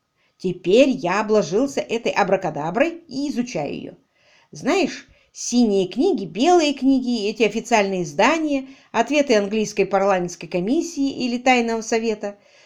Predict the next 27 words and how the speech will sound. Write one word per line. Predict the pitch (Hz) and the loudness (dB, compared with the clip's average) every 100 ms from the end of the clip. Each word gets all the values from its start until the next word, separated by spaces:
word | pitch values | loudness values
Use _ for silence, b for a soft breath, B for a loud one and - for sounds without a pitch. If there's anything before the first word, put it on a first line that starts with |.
| b | b
смертная | - - 170 226 277 269 247 | -14 -8 -2 0 2 0 0
скука. | 240 - 170 160 151 - _ b b | -2 -6 -8 -6 -12 -14 _ b b
Но | 190 247 | -4 -2
нужно | 240 247 226 | 0 0 0
делать | 208 247 254 - - - | 2 4 4 0 -14 -14
дело | 160 185 185 | -2 0 0
на | 226 | 0
совесть. | 240 302 165 - - _ _ _ _ | 0 0 0 -6 -18 _ _ _ _
Ты | - | -4
когда-нибудь | 208 190 208 208 | 0 2 2 0
слышала | 330 415 349 233 | -2 -2 2 0
о | - - 190 | 0 -2 0
пограничных | 190 175 180 277 - 285 190 | 0 0 0 -2 -4 -4 -4
дебатах | 202 160 170 320 320 - | -4 -4 -4 -4 -6 -16
Санта-Фе?" | - 156 156 247 294 302 - _ _ _ _ _ _ | -10 -8 -6 -8 -6 -8 -10 _ _ _ _ _ _
"Никогда", | 170 190 466 539 - 359 285 175 180 160 - | -6 0 0 0 -4 -4 -4 -2 -2 -4 -10
ответила | 160 160 160 156 | -12 -10 -8 -10
Бандл. | 156 151 156 156 B B B B | -8 -10 -12 -14 B B B B
"Ну | 190 | -4
вот, | 160 208 - _ _ | 0 -2 -4 _ _
я | 175 196 | 0 0
прилагаю | 185 185 175 220 196 | 2 -2 0 2 2
особые | - 196 170 | 2 -2 -4
усилия | 165 - 285 339 277 | -8 -4 0 2 0
для | 165 233 | 0 0
их | 277 | 2
изучения. | 277 247 - 156 147 135 | 0 -4 -6 -8 -8 -12